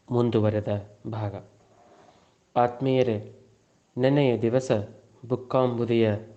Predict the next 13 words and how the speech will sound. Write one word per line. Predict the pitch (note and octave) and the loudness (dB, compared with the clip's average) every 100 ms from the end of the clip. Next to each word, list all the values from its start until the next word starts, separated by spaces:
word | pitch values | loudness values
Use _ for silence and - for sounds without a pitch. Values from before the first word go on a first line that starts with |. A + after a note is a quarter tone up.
| - - | -20 -14
ಗುಹೆಯಲ್ಲಿ | A2 B2 A2+ A#2+ A2+ G#2+ G2+ - - _ _ _ - | -4 -4 0 0 0 -2 -6 -10 -20 _ _ _ -6
ಮಹಾಸನ್ನಿಧಿಯವರು | A#2 G#2+ A#2 A2+ - A#2+ A#2+ A2 G#2+ A2 A#2+ G#2+ - - _ _ _ _ - | -4 -2 -2 -4 -4 -6 -4 -2 -2 -2 -4 -6 -12 -20 _ _ _ _ -4
ಯಾವ | A#2 A#2+ A2+ | 0 2 2
ರೀತಿಯ | A2+ A#2 A2+ A#2 G#2 G#2 - A2 | 2 0 0 0 0 -4 -12 -8
ಘನಘೋರ | G#2+ A2+ A2 A2 B2 B2+ A2 | -6 -4 -4 -4 0 0 0
ಅನುಷ್ಠಾನದ | - A2 A2+ A2+ - A2 G#2+ G#2+ G#2 G#2 G2+ - | -2 -6 -6 -6 -8 -4 -2 -2 -2 -4 -6 -10
ಮಹಾ | G#2+ A2+ A2 | -6 -4 -4
ತಪಸ್ಸನ್ನ | A2 G#2+ A#2+ A#2+ A#2 G#2+ G#2+ G#2 - - - _ - | -4 -8 -6 -6 -4 0 0 -2 -6 -20 -20 _ -2
ಕೈಗೊಂಡರು | A2+ A2 A2+ A#2 B2+ A#2+ G#2+ | 2 2 2 2 2 2 0
ಅನ್ನೋದನ್ನ | G2+ G2+ G2+ G#2 B2 A2 G#2 - - _ - | -2 -4 -4 -2 0 -2 -4 -16 -20 _ -6
ನಾವು | A2+ B2 A#2 | 0 0 0
ನೀವೆಲ್ಲರೂ | A2 G#2 G#2+ A2+ B2+ A2+ | 0 -2 0 0 0 0
ಕೂಡ | A2 G#2+ A#2+ | -4 -4 0